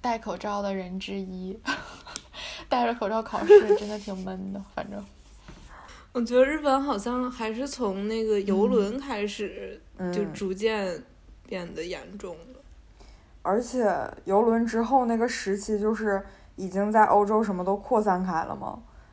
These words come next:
Speaker 3: 然后国境也没关，它其实挺难防止住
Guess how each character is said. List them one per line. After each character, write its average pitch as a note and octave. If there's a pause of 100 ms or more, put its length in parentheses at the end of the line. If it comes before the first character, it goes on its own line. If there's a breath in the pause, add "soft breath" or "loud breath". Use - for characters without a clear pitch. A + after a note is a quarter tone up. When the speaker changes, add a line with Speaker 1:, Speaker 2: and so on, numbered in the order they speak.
(140 soft breath)
Speaker 3:
然 F3+
后 G#3
国 F#3+
境 G3+
也 F3+
没 E3+
关， E3+
它 G3
其 G3
实 G3
挺 G3
难 E3
防 F#3
止 F3
住 F3